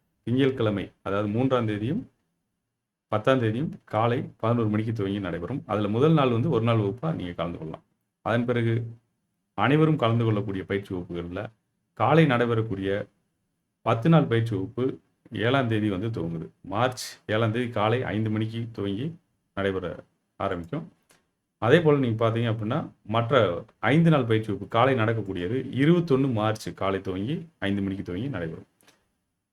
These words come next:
மூன்று நாள் பயிற்சி வகுப்புகள் இரவு ஏழு நாற்பத்தைந்துக்கு நடக்கக்கூடியது, அனைவரும் கலந்து கொள்ளக்கூடியதுல. இதுல ஒரே ஒரு மாற்றம் மட்டும் செய்திருக்கோம். இது முதல் மூன்று நாள் பயிற்சி வகுப்பு மட்டும் மூணு மார்ச் அன்னைக்கே துவங்கிரும்.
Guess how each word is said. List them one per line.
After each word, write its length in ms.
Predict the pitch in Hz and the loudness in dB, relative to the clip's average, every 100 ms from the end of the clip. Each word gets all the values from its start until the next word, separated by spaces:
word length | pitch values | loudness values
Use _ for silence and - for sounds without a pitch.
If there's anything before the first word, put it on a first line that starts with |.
| _ _ _ _ _ | _ _ _ _ _
மூன்று 240 | 135 165 165 | 4 6 8
நாள் 220 | 151 131 | 6 4
பயிற்சி 280 | 117 117 113 | 4 2 2
வகுப்புகள் 380 | 107 117 170 117 | -2 -2 -2 2
இரவு 420 | 120 147 107 - | 4 4 2 0
ஏழு 200 | 123 131 | 2 2
நாற்பத்தைந்துக்கு 560 | 117 117 110 101 101 | 2 0 -2 -4 -4
நடக்கக்கூடியது, 520 | 101 101 101 95 95 156 | -4 -4 -4 -6 -4 0
அனைவரும் 400 | 120 120 123 113 | 0 0 0 0
கலந்து 320 | 107 110 107 | -2 0 -2
கொள்ளக்கூடியதுல. 580 | 95 95 90 87 120 131 - | -4 -6 -6 -6 -6 -8 -2
இதுல 260 | 120 131 | 2 4
ஒரே 160 | 107 120 | 4 4
ஒரு 180 | 147 117 | 4 2
மாற்றம் 320 | 110 110 110 | 0 -2 -2
மட்டும் 180 | 107 113 | -4 -2
செய்திருக்கோம். 480 | 98 90 107 151 165 _ _ - | -4 -4 -6 -6 -8 _ _ -10
இது 540 | 110 107 104 101 95 - _ _ _ | -4 -2 -2 -2 -4 -8 _ _ _
முதல் 440 | - 127 165 190 185 | -2 4 6 4 2
மூன்று 320 | 127 143 135 | 2 2 2
நாள் 180 | 135 127 | 0 2
பயிற்சி 280 | 113 113 | 0 0
வகுப்பு 220 | 113 104 98 | -2 -4 -6
மட்டும் 400 | 104 110 185 - _ _ _ | -6 -4 -6 -8 _ _ _
மூணு 280 | 131 160 165 | 4 4 4
மார்ச் 380 | 123 120 117 98 | 2 0 -2 -6
அன்னைக்கே 280 | 101 104 | -4 -4
துவங்கிரும். 500 | 113 98 98 95 92 | -2 -2 -4 -4 -6